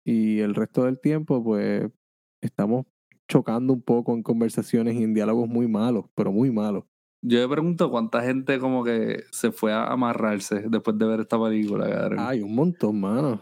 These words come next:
Speaker 1: un
Speaker 2: Tiene que
Speaker 1: montón.
Speaker 2: haber gente que compró paletas.
Speaker 1: Claro,
Speaker 2: ¿Sabes que hacer
Speaker 1: ese
Speaker 2: una
Speaker 1: mismo día.
Speaker 2: investigación si las ventas subieron como que en estas tiendas?
Speaker 1: Debe-, deberíamos haber hecho ese ejercicio,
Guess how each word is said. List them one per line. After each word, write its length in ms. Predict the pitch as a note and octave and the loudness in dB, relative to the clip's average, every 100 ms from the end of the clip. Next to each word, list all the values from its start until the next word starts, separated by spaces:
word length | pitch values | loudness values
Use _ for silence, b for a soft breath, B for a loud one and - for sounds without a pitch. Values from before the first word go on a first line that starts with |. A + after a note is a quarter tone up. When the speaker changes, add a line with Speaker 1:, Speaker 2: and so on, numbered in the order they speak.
| - | -6
Speaker 1:
un 220 | - A2 A2+ | -4 0 4
Speaker 2:
Tiene 220 | A3+ B3+ | 4 2
que 60 | |
Speaker 1:
montón. 40 | F3+ | 2
Speaker 2:
haber 260 | E3 D3+ B2+ | 2 0 0
gente 280 | A2+ A#2 B2+ | -2 0 0
que 40 | |
compró 300 | A2+ G#2+ A#2 | 0 0 -2
paletas. 360 | A2 A#2+ A2+ A2+ | 0 0 0 0
Speaker 1:
Claro, 320 | A#2 A2 D#3 | 0 0 2
Speaker 2:
¿Sabes 200 | C#3+ C#3+ D#3 | 0 -2 -2
que 80 | G3 | 0
hacer 160 | G3+ | 2
Speaker 1:
ese 0 | |
Speaker 2:
una 100 | F#3 | 2
Speaker 1:
mismo 260 | F3+ F3 E3+ | 2 0 2
día. 180 | E3+ E3+ | 2 2
Speaker 2:
investigación 220 | A#2+ F#3+ | 0 -2
si 80 | E3 | 0
las 180 | C3+ A#2+ | 0 2
ventas 320 | B2 B2 C#3 | 0 2 0
subieron 480 | - C#3+ C#3+ C#3+ C3 | 0 2 2 0 -2
como 240 | C#3 C3 | 0 0
que 140 | A#2+ A#2 | 0 0
en 60 | |
estas 320 | A2+ - B2+ - | 0 -2 -6 0
tiendas? 480 | C3+ B2+ A#2 G#2+ - _ _ _ - | 0 0 -2 -4 -10 _ _ _ -4
Speaker 1:
Debe-, 260 | A#2 G#3+ A3 | -2 -2 -6
deberíamos 580 | C3 A3+ A3 A#2 B2+ D3 | -4 -2 0 -2 0 0
haber 160 | D3+ | 0
hecho 180 | D3+ D#3+ | 0 0
ese 120 | D3 | 0
ejercicio, 640 | C#3 C3 B2 A#2 A2+ G#2+ | -2 0 -2 -2 -2 -4